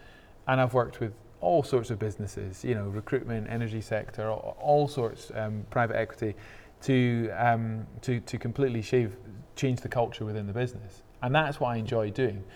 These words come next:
So I think if I was to talk about that with our audience tonight, you know, they'd go, "Oh, but I spend half my life in a suit, half my life in Lycra, and I enjoy both." I genuinely do. I mean, for,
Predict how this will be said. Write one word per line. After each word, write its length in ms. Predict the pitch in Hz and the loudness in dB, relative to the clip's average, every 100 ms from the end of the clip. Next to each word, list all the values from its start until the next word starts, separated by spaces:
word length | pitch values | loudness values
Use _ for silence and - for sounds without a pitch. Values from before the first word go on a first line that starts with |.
| - | -2
So 100 | 139 | 2
I 80 | 127 | 2
think 220 | 170 160 | 2 -2
if 100 | 147 | 0
I 100 | 143 | 2
was 140 | 143 - | 2 -2
to 100 | 110 | -4
talk 320 | - 131 - | 4 4 4
about 280 | - 101 101 | -2 -2 -2
that 260 | 107 - - - - - | -6 -6 -12 -18 -12 -4
with 120 | 110 | 0
our 200 | 110 110 | 2 2
audience 340 | 117 110 98 | 2 0 -6
tonight, 420 | - 113 120 101 - - - - - | -6 -2 -2 -2 -8 -16 -20 -20 -6
you 100 | 143 | -2
know, 160 | 117 104 | 0 0
they'd 180 | 101 98 | -2 -2
go, 140 | 117 | 0
"Oh, 240 | 123 113 85 - | 2 2 -2 -8
but 80 | - | -2
I 80 | 147 | 0
spend 240 | 175 170 113 | 0 0 0
half 320 | 131 131 - | 0 0 0
my 100 | 117 | 0
life 480 | 113 107 98 - - - - - - - - - - - | 2 2 -2 -10 -20 -20 -20 -20 -20 -18 -12 -10 -8 -4
in 100 | 110 | -4
a 80 | |
suit, 400 | 95 - 120 - - | -4 -2 -2 -4 -8
half 280 | 113 113 - | -2 -2 -2
my 80 | 104 | -2
life 240 | 107 101 | -2 -2
in 60 | 104 | -2
Lycra, 460 | 113 127 - 95 90 - - - - | -2 -2 -4 -10 -12 -16 -20 -20 -2
and 80 | 147 | 0
I 80 | 156 | 2
enjoy 280 | 143 175 156 | 2 2 2
both." 300 | 190 175 - - - - | 2 0 -2 -8 -16 -4
I 80 | 139 | 0
genuinely 440 | 131 165 160 143 135 | 2 2 2 0 0
do. 280 | 180 156 104 - 127 | 2 0 -2 -10 -2
I 80 | |
mean, 180 | 135 139 | 2 2
for, 400 | 127 143 135 120 | 2 6 6 4